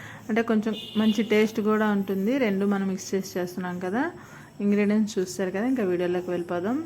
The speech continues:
స్టవ్ on చేసుకొని ప్యాన్ పెట్టేసుకొని ఫస్ట్ మనం గోంగూరని కుక్ చేసుకోవాలండి. గోంగూరని కుక్ చేసుకుంటూ బాగా కడిగేసి పక్కన పెట్టుకున్నాం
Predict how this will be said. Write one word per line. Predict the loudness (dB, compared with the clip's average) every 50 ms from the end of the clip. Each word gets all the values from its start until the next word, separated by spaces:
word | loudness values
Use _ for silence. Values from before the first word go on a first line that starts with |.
| -6
స్టవ్ | -6 -4 -4 -2 -2
on | -2 -2 -2 -4
చేసుకొని | -4 -6 -6 -4 -4 -2 -2 -2 -2
ప్యాన్ | -2 -2 -2 -4 -6
పెట్టేసుకొని | -6 -6 -6 -6 -6 -4 -4 -2 -2 0 -2
ఫస్ట్ | -2 -4 -2 -2 0 2 2
మనం | 2 2 0 0 0 0
గోంగూరని | 0 0 0 0 0 0 -2 -2 -2 -4
కుక్ | -4 -4 -2 0
చేసుకోవాలండి. | 0 0 0 0 -4 -4 -2 -2 -2 -4 -4 -4 -4 -2 -2 -2 -4 -8 -14 -16 -18 -18 -20 -20 -20 -20 -18 -12 -6 -2 0
గోంగూరని | 0 2 2 2 2 2 4 4 2 2 0 -2
కుక్ | -4 -6 -4 -2 -2
చేసుకుంటూ | -2 -2 -2 -2 -2 -2 0 0 0 0
బాగా | 0 0 -2 -4 -2 -2
కడిగేసి | -2 0 0 0 -2 -2 -6 -8
పక్కన | -6 -6 -4 -4 -4
పెట్టుకున్నాం | -4 -4 -6 -6 -6 -6 -6 -6